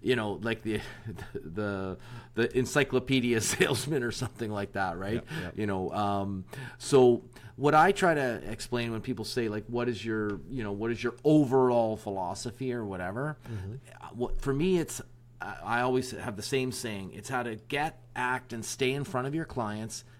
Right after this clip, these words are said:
Speaker 1: and ble-, be a pleasure to do business with always.
Speaker 2: Yes.
Speaker 1: And so emphasis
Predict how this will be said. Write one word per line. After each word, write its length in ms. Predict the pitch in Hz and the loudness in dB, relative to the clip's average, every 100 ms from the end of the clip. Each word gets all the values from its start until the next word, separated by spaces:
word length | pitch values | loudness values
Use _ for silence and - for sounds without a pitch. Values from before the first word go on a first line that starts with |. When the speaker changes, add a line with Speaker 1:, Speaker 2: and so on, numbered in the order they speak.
| - | -6
Speaker 1:
and 160 | 123 110 | -4 -2
ble-, 220 | 120 120 101 | -2 -2 -2
be 160 | 131 123 | 0 0
a 40 | |
pleasure 460 | - 123 120 131 143 | 0 0 0 0 -6
to 160 | - | -4
do 140 | 113 110 | -6 -4
business 480 | 117 110 110 - | -4 -6 -10 -6
with 200 | 110 107 - - - | -6 -6 -10 -18 -6
always. 880 | 117 113 107 101 87 69 65 - - | -2 -2 -2 -4 -8 -12 -14 -14 -10
Speaker 2:
Yes. 220 | 90 90 - - | -10 -10 -14 -8
Speaker 1:
And 180 | - 120 | -4 -2
so 440 | - 135 123 117 - - - | 4 6 6 4 -4 -18 -2
emphasis 600 | 151 165 208 196 185 - | 0 2 0 4 2 2